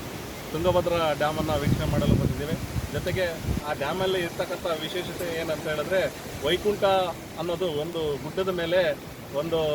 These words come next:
ಹೋಟೆಲ್ ಮತ್ತು, ಆ, ನಿಸರ್ಗ, ನಿಸರ್ಗವನ್ನು ಸವಿಲಿಕ್ಕೆ ಇವತ್ತು ಇಲ್ಲಿ ನಾವು ಕಾಣ್ಬೋದು.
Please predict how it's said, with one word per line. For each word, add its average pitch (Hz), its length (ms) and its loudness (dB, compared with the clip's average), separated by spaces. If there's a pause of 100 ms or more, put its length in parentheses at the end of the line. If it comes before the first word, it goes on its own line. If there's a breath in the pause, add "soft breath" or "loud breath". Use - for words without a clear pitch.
(320)
ಹೋಟೆಲ್ 180 460 0
ಮತ್ತು, 156 520 2
ಆ, 139 800 -4
ನಿಸರ್ಗ, 190 360 2 (300)
ನಿಸರ್ಗವನ್ನು 180 880 0
ಸವಿಲಿಕ್ಕೆ 170 640 0 (340)
ಇವತ್ತು 170 280 2
ಇಲ್ಲಿ 160 180 -2
ನಾವು 156 240 0
ಕಾಣ್ಬೋದು. 160 500 0